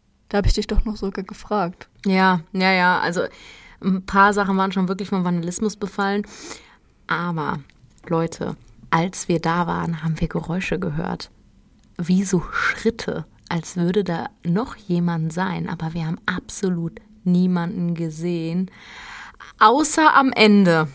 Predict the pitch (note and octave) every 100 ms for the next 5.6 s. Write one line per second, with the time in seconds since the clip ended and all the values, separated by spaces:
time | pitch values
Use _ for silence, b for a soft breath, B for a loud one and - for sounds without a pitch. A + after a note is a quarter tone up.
0 | B B - G3 G#3 A3+ B3+ A3+ A3+ G#3+
1 | G3 G#3+ G#3+ - - E3+ F#3+ G3 - -
2 | - D3 D3 B2+ - B B B E3 F#3
3 | G#3 A3 G3+ G#3 G3+ F3+ E3 E3 A#3+ C#4
4 | C#4 - - F3+ F3+ F#3 D#3+ G#3 A3 G3
5 | G3+ F3+ - F3 E3+ E3+